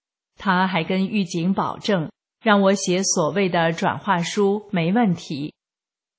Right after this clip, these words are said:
我在心中否定他的歪理邪说，发正念求师尊救他，他的嗓子就开始疼。正邪交锋了一个下午，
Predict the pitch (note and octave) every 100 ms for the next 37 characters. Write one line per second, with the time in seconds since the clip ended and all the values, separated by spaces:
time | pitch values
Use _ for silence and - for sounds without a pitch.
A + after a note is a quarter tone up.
0 | - G3 F3 F3+ E3 - G3 G3 G#3 F#3
1 | F#3 F#3+ G#3 E3 D#3+ C4+ G#3 F3 F#3 F3
2 | D#3+ C#3+ G3+ G3 F3+ D3 G#2 - C3+ C#3+
3 | - E3+ D#3+ - _ _ _ _ - F3+
4 | F3+ G3 E3+ F#3+ F3 D#3 - - - G#3
5 | G3+ G#3+ A#3+ A3 A#3 A3+ A3+ - C4+ F#3+
6 | D3+ - D3 D#3+ _ _ _ _ _ G3+
7 | F#3+ F#3 - E3+ D3 D#3 F#3 F#3 F3+ G3
8 | D3 - G3 G3 - - - C3+ C3 D#3+
9 | _ _ _ _ _ _ _ _ - A3+
10 | F#3 E3+ F3 F3 F3+ G3+ G3 G#3 G#3+ G#3
11 | E3 - F3 F#3+ F3 A3+ F#3+ D#3+ F#2+